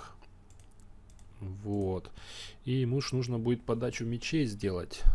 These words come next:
Да там и подачу угля придется делать.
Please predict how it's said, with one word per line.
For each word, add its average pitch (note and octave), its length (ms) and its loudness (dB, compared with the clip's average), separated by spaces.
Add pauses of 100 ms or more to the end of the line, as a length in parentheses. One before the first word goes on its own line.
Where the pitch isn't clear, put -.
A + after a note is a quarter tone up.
(1900)
Да C3 80 2
там D3 200 0
и A#2+ 40 0
подачу A#2+ 400 0
угля G2+ 300 0
придется F#2+ 460 -4
делать. F#2 420 -8